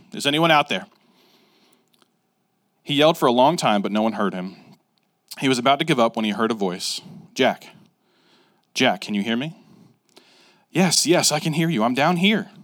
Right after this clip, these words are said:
I can see you, Jack. Are you okay?" "Yes, but who are you and where are you?" "I'm the Lord, Jack. I am everywhere." "The Lord? You mean God?"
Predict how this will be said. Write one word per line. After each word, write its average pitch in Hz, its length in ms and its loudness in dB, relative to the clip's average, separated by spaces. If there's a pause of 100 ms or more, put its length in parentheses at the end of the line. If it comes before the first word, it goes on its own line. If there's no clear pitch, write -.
(680)
I 107 100 -4
can 147 120 -6
see 202 160 2
you, 131 120 2
Jack. 90 300 -4
Are 95 100 -6
you 113 360 -4
okay?" 127 500 -4 (1400)
"Yes, 139 280 0
but 113 160 -6
who 160 140 0
are 180 60 4
you 170 220 4
and 113 220 -2
where 170 140 -4
are 151 100 -2
you?" 87 280 -12 (1160)
"I'm 143 440 -2
the 147 100 -2
Lord, 101 260 0
Jack. 85 360 -12
I 101 140 -6
am 110 100 -4
everywhere." 92 440 -8 (720)
"The - 100 -4
Lord? 147 420 2
You 147 80 -4
mean 104 240 0
God?" 202 360 0